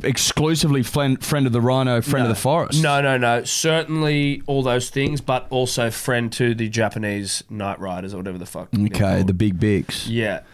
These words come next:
Speaker 1: So basically, basically played, like, two months and got paid the same as he would if he stayed a year.
Speaker 2: Yeah, he went coin hunting as
Speaker 1: Okay.
Speaker 2: well as rhino protecting.
Speaker 1: Okay.
Speaker 2: Is it, is it kind of a dog move to call for the sabbatical after two s-, like, so look,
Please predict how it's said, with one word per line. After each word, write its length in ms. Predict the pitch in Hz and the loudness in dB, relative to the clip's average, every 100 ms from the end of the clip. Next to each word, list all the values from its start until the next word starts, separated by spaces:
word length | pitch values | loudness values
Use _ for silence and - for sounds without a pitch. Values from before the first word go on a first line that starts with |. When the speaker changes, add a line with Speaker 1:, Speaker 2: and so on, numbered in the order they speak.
| - | -12
Speaker 1:
So 120 | - | -4
basically, 600 | 110 135 127 117 117 110 - - | 0 0 2 2 2 0 -4 -6
basically 480 | - 175 180 170 165 | 0 2 2 2 0
played, 360 | 131 143 143 127 | 2 2 2 2
like, 260 | 123 120 | 2 0
two 240 | - 156 135 | 0 0 2
months 340 | 120 120 117 | 2 2 2
and 120 | 123 | 2
got 160 | 113 104 | 2 2
paid 240 | 120 117 | 2 2
the 80 | 107 | 2
same 260 | - 107 104 | 0 0 2
as 80 | 101 | 2
he 80 | |
would 160 | 101 101 | 2 2
if 100 | 95 | 2
he 80 | 104 | 0
stayed 300 | - 98 90 | -2 0 0
a 60 | |
year. 240 | 82 73 67 | -2 -4 -4
Speaker 2:
Yeah, 120 | 87 | -4
he 80 | 123 | -2
went 200 | 151 143 | -2 -4
coin 280 | - 110 95 | -4 -4 -6
hunting 440 | 80 71 85 87 - | -12 -14 -16 -10 -4
as 140 | 113 | -2
Speaker 1:
Okay. 80 | - | 0
Speaker 2:
well 160 | 113 107 | 0 0
as 100 | 98 | -4
rhino 460 | 101 92 92 87 | -6 -6 -6 -8
protecting. 560 | 80 - 95 90 82 85 - | -10 -12 -12 -12 -14 -16 -4
Speaker 1:
Okay. 380 | 104 - 98 57 - | -2 0 0 0 0
Speaker 2:
Is 200 | 247 277 | 2 0
it, 220 | 262 156 | -2 -8
is 220 | - 269 277 | -4 -2 0
it 180 | 277 | -2
kind 280 | - 214 214 | -2 0 2
of 120 | 190 | 0
a 80 | 160 | 0
dog 400 | 123 117 151 147 | -2 0 2 2
move 560 | 123 123 135 185 196 - | 0 2 2 2 0 -4
to 500 | - 160 147 143 135 - | 0 2 4 2 -2 -8
call 220 | - 160 | -4 -2
for 100 | 151 | -2
the 100 | 147 | -2
sabbatical 800 | 143 131 110 120 127 131 127 123 - - - - - - | -2 -2 0 -2 -2 -2 0 -2 -6 -18 -20 -20 -12 -2
after 420 | 131 131 - 127 | 0 0 0 -4
two 280 | - 143 135 | -2 0 0
s-, 160 | 120 - - | 0 -6 -4
like, 240 | 120 117 - - | -4 -4 -12 -10
so 160 | - 196 | -2 0
look, 280 | 180 123 | 0 -4